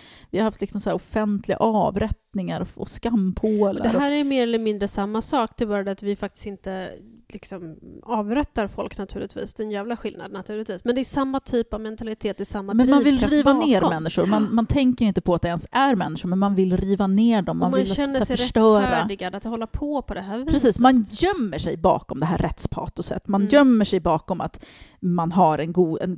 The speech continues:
Speaker 1: a good cause, att det här är det som är viktigt. Så att nu
Speaker 2: Och det lite kostar vad det kostar vill.
Speaker 1: Ja, men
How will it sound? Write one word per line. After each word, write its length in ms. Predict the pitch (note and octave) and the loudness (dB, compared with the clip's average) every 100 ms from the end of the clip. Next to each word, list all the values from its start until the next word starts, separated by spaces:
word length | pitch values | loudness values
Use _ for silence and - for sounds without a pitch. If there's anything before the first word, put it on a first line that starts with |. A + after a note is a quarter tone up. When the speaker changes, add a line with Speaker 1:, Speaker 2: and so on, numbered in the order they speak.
| - | -4
Speaker 1:
a 40 | |
good 320 | F3+ F#3 F3+ | 0 2 2
cause, 480 | - A3 E3+ D#3+ - | 2 2 4 2 -2
att 60 | D#3+ | -4
det 60 | |
här 280 | D#3+ F#3 E3+ | -2 -2 -2
är 80 | E3 | -2
det 260 | E3+ D#3+ C#3+ - - - | -4 -2 -4 -8 -16 -20
som 200 | - F3 | -8 -4
är 60 | D#3+ | -2
viktigt. 580 | F3 F3+ - - E3+ - | 0 -2 -4 -2 -2 -2
Så 120 | E3+ | -4
att 80 | F#3+ | 0
nu 80 | |
Speaker 2:
Och 140 | F#3 A3 | 2 4
det 100 | A#3+ | 2
lite 400 | B3+ C4+ - A#3 | 4 2 2 -2
kostar 380 | - G#3+ - F3+ | 0 -4 -4 -8
vad 120 | - | -8
det 60 | |
kostar 400 | - D#3+ - - | -10 -12 -12 -16
vill. 220 | - - - _ _ - | -16 -18 -20 _ _ -4
Speaker 1:
Ja, 280 | G3+ D#3 - - _ - - | -2 -2 -6 -16 _ -20 -8
men 340 | F#3+ F#3 | -4 -4